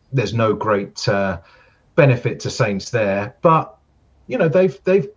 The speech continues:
they've given City some really good tests, home and away,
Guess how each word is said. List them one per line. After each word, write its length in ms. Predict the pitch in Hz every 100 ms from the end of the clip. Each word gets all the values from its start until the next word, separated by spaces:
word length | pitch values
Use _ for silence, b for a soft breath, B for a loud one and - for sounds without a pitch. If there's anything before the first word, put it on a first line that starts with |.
| _ _ _ _ _ -
they've 240 | 202 -
given 520 | 214 233 131 92 87
City 520 | - - - - 90
some 320 | 101 151 156 208
really 420 | 262 254 226 196
good 300 | 147 180 123
tests, 420 | 185 139 - -
home 280 | 160 160 151
and 220 | 170 170
away, 560 | 156 143 107 87 87